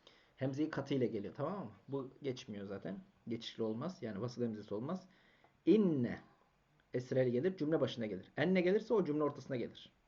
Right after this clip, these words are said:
Başta enne şeklinde gelmez. Eğer enne şeklinde geliyorsa onun arkada bağlantısı var demektir. İnne ile başlıyorsa o cümle başı artık. Nahu ne gibi? Şöyle mesela dersin ki İnnallâhe. Bak ne yaptı? İsmini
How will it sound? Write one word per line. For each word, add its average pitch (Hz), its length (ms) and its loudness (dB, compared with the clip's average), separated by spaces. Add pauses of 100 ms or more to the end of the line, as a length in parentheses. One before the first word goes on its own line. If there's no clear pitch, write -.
(200)
Başta 110 260 -2
enne 123 300 0
şeklinde 117 360 -2
gelmez. 110 360 -4
Eğer 123 160 2
enne 139 240 -2
şeklinde 131 280 -6
geliyorsa 165 260 0
onun 139 220 -4 (300)
arkada 127 380 2
bağlantısı 120 440 0
var 104 160 -2
demektir. - 360 -12 (440)
İnne 185 320 6
ile 143 120 6
başlıyorsa 170 380 2
o 151 100 2
cümle 147 240 2
başı 101 220 -2
artık. - 280 -12 (480)
Nahu 170 320 2
ne 202 60 6
gibi? 180 200 2
Şöyle 151 260 6
mesela 120 380 0
dersin 165 320 0
ki - 200 -8 (400)
İnnallâhe. 160 1200 6
Bak - 280 -6
ne 147 80 0
yaptı? 165 400 2
İsmini 147 560 -4